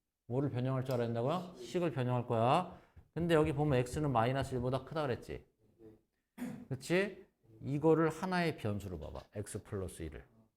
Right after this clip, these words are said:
그럼 X 플러스 일은 양수야? 음수야? 오, 이건 양수네. 그럼 X 플러스 일분의 삼도 양수지?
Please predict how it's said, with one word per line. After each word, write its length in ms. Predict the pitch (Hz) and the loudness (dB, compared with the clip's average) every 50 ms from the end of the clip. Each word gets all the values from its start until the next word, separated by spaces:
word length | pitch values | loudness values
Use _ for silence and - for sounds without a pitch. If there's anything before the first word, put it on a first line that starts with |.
| _ _ _ _ _ _ _ _ _ _ _ | _ _ _ _ _ _ _ _ _ _ _
그럼 160 | - 151 127 - | -8 -6 -2 -2
X 300 | 120 123 - 180 170 175 | -2 0 0 -2 -4 -2
플러스 400 | - 165 165 170 170 156 - 160 | -2 0 2 2 2 2 2 0
일은 300 | 156 160 180 196 185 123 | 2 2 2 2 2 2
양수야? 1080 | 120 117 131 139 131 - 156 156 151 151 156 156 156 156 156 156 156 156 156 156 - - | 2 2 2 2 0 2 4 6 8 10 10 10 10 10 8 8 8 6 6 4 2 0
음수야? 680 | 107 107 107 - - 135 135 147 170 196 208 - - - - - - 110 113 - - - | -2 -4 -4 -2 0 2 4 6 6 4 4 0 -6 -14 -20 -20 -18 -16 -16 -16 -16 -8
오, 280 | - 95 101 113 120 117 | -4 0 2 2 4 4
이건 160 | 113 120 117 | 2 2 2
양수네. 720 | 98 87 95 98 92 - 127 117 113 120 147 170 196 214 - - - - _ _ _ - _ _ _ | 0 -2 -2 -4 -4 -6 -4 -4 -2 0 0 0 0 -2 -4 -10 -18 -20 _ _ _ -20 _ _ _
그럼 220 | _ - 143 123 117 | _ -4 0 2 2
X 240 | 131 135 - - - | 2 2 2 0 0
플러스 340 | - 180 185 185 180 185 | 2 2 2 2 2 2
일분의 300 | 175 160 156 156 165 160 | 0 0 2 2 2 2
삼도 340 | 151 - 170 165 165 160 165 | 2 0 -2 -2 0 0 2
양수지? 720 | 135 107 113 131 127 143 151 151 180 202 196 196 - - | 2 2 2 0 0 -2 -2 2 2 2 2 0 -6 -16